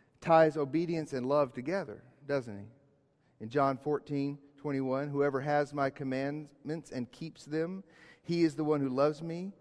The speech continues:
And he who loves me will be loved by my Father, and I will love him and manifest myself to him."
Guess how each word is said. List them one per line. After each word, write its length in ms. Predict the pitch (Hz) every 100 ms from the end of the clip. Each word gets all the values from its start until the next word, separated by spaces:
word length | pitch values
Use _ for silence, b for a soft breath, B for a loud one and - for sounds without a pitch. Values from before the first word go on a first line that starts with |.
| b b
And 120 | - 135
he 80 |
who 120 | 156 147
loves 380 | 143 160 151
me 160 | 175 175
will 140 | 160
be 80 | 131
loved 320 | 127 139 147
by 160 | 127 123
my 160 | 117 117
Father, 500 | - 143 151 156 160
and 80 |
I 80 | 123
will 140 | 117 120
love 340 | 131 160 156
him 220 | 175 170
and 160 | 131 127
manifest 580 | 135 165 160 160 147 147
myself 560 | 131 127 - 131 123 b b b b b
to 240 | - 185 185
him." 500 | 131 135 95 87